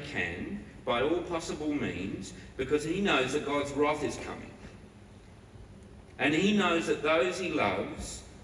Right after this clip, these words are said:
don't know about God's wrath. And he's not okay with that.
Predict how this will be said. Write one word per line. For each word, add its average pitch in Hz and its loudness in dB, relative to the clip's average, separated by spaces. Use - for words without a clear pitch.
don't 160 4
know 202 4
about 113 0
God's 95 -6
wrath. 95 -4
And 151 2
he's 151 -2
not 165 2
okay 151 0
with 147 -4
that. - -8